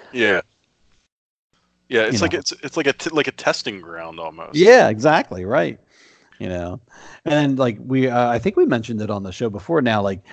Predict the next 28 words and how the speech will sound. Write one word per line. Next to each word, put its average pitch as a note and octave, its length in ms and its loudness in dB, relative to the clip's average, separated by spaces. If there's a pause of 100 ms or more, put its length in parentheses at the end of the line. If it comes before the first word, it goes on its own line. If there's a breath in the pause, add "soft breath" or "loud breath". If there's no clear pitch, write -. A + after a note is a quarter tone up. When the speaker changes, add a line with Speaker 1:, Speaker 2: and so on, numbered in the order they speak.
(200 loud breath)
Speaker 2:
apparently C3+ 380 2
WandaVision, A#2+ 1300 0
the G#2 60 -4
T A2+ 180 -6
V B2 140 -2
show, D3 240 0
is G2 160 -2
gonna G#2+ 320 -2 (180)
lead, A2 640 0 (460)
uh, C3 140 -14 (100)
and C#3+ 360 0
I, C#3 180 4
you C#3+ 180 0
know, D3+ 100 4
I, B2+ 260 0 (440 loud breath)
I, D#3 240 -4
I've C3 240 2
heard C#3+ 240 6
I, A2+ 80 2 (220)
it's A#2 200 -10
gonna A2+ 140 -6
lead G#2+ 240 -4
directly C3+ 480 4
into A#2 120 -2
Doctor G2 320 -6
Strange. - 640 -16
Speaker 1:
Yeah. G#2+ 200 0 (760 loud breath)
This, - 240 2